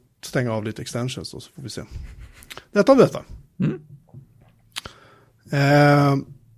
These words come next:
Speaker 1: vi får väl, eh, ta så, så att vi tackar för uppmärksamheten ikväll. Påminna om att ni kan handla, eh, eh, jättesnygga tröjor och, eh, muggar kanske. Jag tittade faktiskt in i butiken och det står att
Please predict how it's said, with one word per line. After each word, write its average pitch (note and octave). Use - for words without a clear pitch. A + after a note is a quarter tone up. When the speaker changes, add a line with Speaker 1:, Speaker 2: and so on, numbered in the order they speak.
Speaker 1:
vi D#3
får E3
väl, D#3
eh, C#3+
ta C3+
så, C3
så -
att A#2+
vi B2
tackar B2+
för -
uppmärksamheten A#2
ikväll. D3+
Påminna D3+
om C3
att B2+
ni C3
kan A#2+
handla, A2+
eh, B2+
eh, A#2+
jättesnygga -
tröjor C#3+
och, -
eh, C3+
muggar C3+
kanske. D#3+
Jag C#3+
tittade E3
faktiskt C3+
in D#3+
i D#3
butiken B2+
och C3+
det -
står C#3+
att B2+